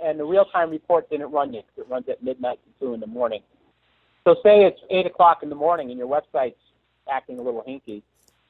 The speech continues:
Um, you can go in and run a manual report and find out if it's affected right then and there. And that report will tell you if it's clean,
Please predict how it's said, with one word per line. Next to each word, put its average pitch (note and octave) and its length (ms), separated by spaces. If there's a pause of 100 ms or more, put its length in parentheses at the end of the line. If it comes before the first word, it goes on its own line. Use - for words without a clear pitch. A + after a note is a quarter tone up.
(180)
Um, C3+ 600 (800)
you F#3 100
can A#3 100
go G#3 120
in F#3+ 60
and E3+ 80
run E3+ 120
a D#3+ 60
manual D#3 420
report B2+ 520 (120)
and D#3 120
find D3+ 220
out C3+ 180
if C#3+ 80
it's - 80 (160)
affected D3 360
right C3+ 240
then B2+ 160
and A#2+ 160
there. D#3 320 (680)
And D3+ 200
that G#3 200
report F#3 380
will D#3 100
tell D#3 180
you D3 140
if - 120
it's B2+ 200
clean, F#3 460